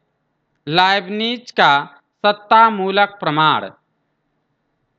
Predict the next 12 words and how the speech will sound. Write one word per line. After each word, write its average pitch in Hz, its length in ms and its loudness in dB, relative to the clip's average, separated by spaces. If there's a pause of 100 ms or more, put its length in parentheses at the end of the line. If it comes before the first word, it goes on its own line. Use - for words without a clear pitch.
(760)
लाइबनिज 208 680 0
तर्क 226 480 -2
करते 196 420 0
हैं, 113 320 -10 (1120)
यदि 220 320 0 (100)
ईश्वर 226 420 -2
की 233 480 -10 (180)
संभाव्यता 196 1000 0
है, 202 320 0
तो 117 420 -12 (400)
उसकी 202 440 -6
सत्ता 165 840 0